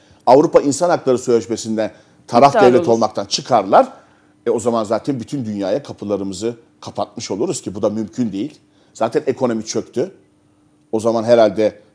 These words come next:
Speaker 1: nasıl bir du-, ortamla karşılaşırız? Büyük bir iflas mı yaşarız? Başka acılar mı yaşarız? Onun için idam cezasını kesinlikle getiremezler. Bu konuda Sayın Cumhurbaşkanı da ne diyor? "Meclis," diyor, "onaylarsa," diyor, "ben onaylarım." Bunu gelemeyeceğini biliyor.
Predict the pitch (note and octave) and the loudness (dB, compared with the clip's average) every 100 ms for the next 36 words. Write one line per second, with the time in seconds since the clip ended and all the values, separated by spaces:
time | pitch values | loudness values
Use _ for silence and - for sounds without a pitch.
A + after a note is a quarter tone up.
0 | - A#2 B2 G2 G#2+ F2 A2 - G2+ G2+ | -8 -6 -4 -6 -6 -6 -8 -2 -2 -2
1 | G#2+ G2+ G2 G2 - F#2 G2+ A#2 - - | -4 -4 -4 -6 -6 -12 -8 -8 -8 -14
2 | _ _ _ G#2+ A2 A2 B2 A2 - A#2 | _ _ _ -8 -6 -8 -14 -8 -2 -2
3 | - A2 F#2+ G2+ A#2 D#3+ - _ _ - | -2 -6 -4 -4 -4 -6 -10 _ _ -10
4 | F#2+ - A2 G#2 G2 A2 A2 G2+ G#3+ B3 | -8 -4 -6 -6 -4 -2 -2 -6 -6 -6
5 | F#3 G#3+ A#3+ - _ _ - E3 G#3+ G3 | -6 -8 -10 -14 _ _ -6 0 0 0
6 | E3+ F3 E3+ C#3 D#3 E3+ - D3+ D3+ E3 | 0 -2 -2 -10 -10 -10 -8 -6 -6 -4
7 | F3 F3+ D#3+ F3 F#3+ - _ _ _ _ | -4 -4 -2 -2 -4 -8 _ _ _ _
8 | - F#3 F#3 E3 E3+ G#3+ G#3+ - _ _ | -6 0 2 4 6 6 2 -18 _ _
9 | _ _ _ - D#3+ F3+ E3 F3+ D#3+ E3+ | _ _ _ -2 0 0 2 4 4 2
10 | E3 E3+ E3 D#3+ F3+ G3+ - _ _ _ | -2 0 0 2 2 0 -12 _ _ _
11 | - D#3 D#3 F#3 - E3+ D#3+ D#3 D#3+ D#3 | 0 4 4 0 -2 0 6 8 8 6
12 | - D3 F#3 D#3 C#3 C3 A#2 F#2+ - _ | 4 2 4 4 4 2 2 -2 -10 _
13 | _ _ _ C#3 E3+ D#3+ F3 F#3 C#3+ A2 | _ _ _ -10 0 4 4 4 0 -4
14 | A2 A2 G2+ A2+ A2 - | -8 -8 -8 -6 -6 -10